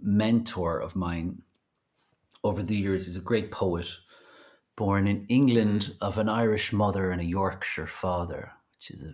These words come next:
Speaker 1: very particular kind of mix of, of, of ways of looking at the world. Wonderful, wonderful, um, uh,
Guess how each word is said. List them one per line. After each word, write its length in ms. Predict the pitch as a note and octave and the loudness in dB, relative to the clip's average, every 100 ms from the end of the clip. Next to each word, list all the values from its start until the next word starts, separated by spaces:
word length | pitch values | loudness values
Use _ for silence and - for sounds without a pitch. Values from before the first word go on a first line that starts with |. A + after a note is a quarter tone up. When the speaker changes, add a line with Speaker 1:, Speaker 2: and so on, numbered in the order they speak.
| - | -10
Speaker 1:
very 320 | A#2+ D#3 F3 | -8 -4 -4
particular 800 | C3 - F#2 - A2+ - D#2 D#2+ | -4 -8 -10 -8 -8 -8 -10 -8
kind 280 | D#2 G2+ F2 | -8 -6 -4
of 60 | E2+ | -2
mix 540 | F#2 F#2 - - - - _ _ _ _ _ - | -4 -6 -10 -14 -14 -18 _ _ _ _ _ -4
of, 640 | G2 F2+ D#2 D2+ - - _ | -2 0 -2 -6 -12 -20 _
of, 300 | F2+ F2 F2 - | -6 -6 -6 -8
of 240 | E2+ - | -8 -6
ways 320 | F#2 F#2+ F2 | -2 -2 -4
of 80 | E2 D#2+ - - F#2 - - | -6 -12 -16 -20 -20 -18 -10
looking 320 | F#2+ G2+ - F2+ | -6 -4 -4 -4
at 120 | F#2 | -6
the 80 | E2+ | -6
world. 420 | F2+ D#2+ D#2+ - - | -4 -4 -6 -10 -14
Wonderful, 800 | F#2+ G#2+ G#2+ G2+ - - E2 - - _ - | -6 -2 -2 -4 -8 -8 -8 -12 -20 _ -6
wonderful, 760 | G#2 A2+ G2+ G2 - E2+ D#2+ - | -2 -2 -2 -6 -6 -6 -8 -10
um, 360 | F2+ E2+ E2 - _ _ _ _ _ _ _ | -10 -8 -12 -16 _ _ _ _ _ _ _
uh, 260 | F2 D#2 | -8 -6